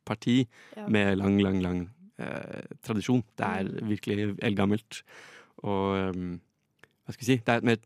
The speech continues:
Speaker 1: mye, mye mer, eh, tradisjonelt parti.
Speaker 2: Ja.
Speaker 1: Eh, så det han Ulf Kristersson har måttet gjøre i det siste, han som er leder i Moderaterna, han har måttet synlig være mer,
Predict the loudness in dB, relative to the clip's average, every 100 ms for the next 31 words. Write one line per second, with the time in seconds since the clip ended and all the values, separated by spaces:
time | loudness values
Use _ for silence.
0 | -6 2 4 8 8 8 6 2 0 -4
1 | -4 -2 -2 0 -2 2 0 0 -4 -6
2 | -6 -14 _ -12 -12 -12 -14 -12 -10 -6
3 | 0 2 2 2 2 0 0 2 0 -6
4 | -20 _ -6 -2 -2 -4 -4 0 0 0
5 | -2 -2 0 0 0 -4 -4 -8 -4 -6
6 | -4 -4 0 0 0 -2 -4 -4 -6 -2
7 | 0 -2 -14 -20 -20 -6 -2 0 2 2
8 | 2 -2 _ _ _ _ _ _ _ 0
9 | 2 4 4 4 4 2 0 -2 -4 -18
10 | -20 -20 -6 2 2 2 2 4 4 4
11 | 0 -4 -2 2 4 4 2 0